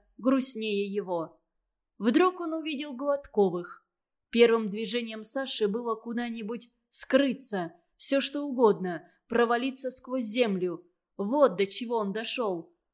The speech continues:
Он бежал от друзей, от мамы, из дому. Он бежал от друзей, от мамы, из дому. Он убежал бы и от завтрашнего комсомольского собрания,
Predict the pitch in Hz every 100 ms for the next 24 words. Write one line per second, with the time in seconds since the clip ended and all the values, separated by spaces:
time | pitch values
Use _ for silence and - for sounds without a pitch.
0 | _ - 226 214 226 247 247 226 208 226
1 | 233 - 208 180 165 - - 220 240 226
2 | 220 180 170 156 - 233 214 190 233 202
3 | 165 151 - _ - 226 247 226 247 247
4 | 262 262 247 208 254 247 202 240 226 180
5 | - 208 220 226 240 240 208 185 160 -
6 | 226 196 226 240 196 165 151 _ - 247
7 | 269 233 262 247 269 240 254 254 254 247
8 | 208 196 254 262 254 233 - 240 226 220
9 | 233 - 233 240 240 - 226 226 233 220
10 | 254 247 208 185 165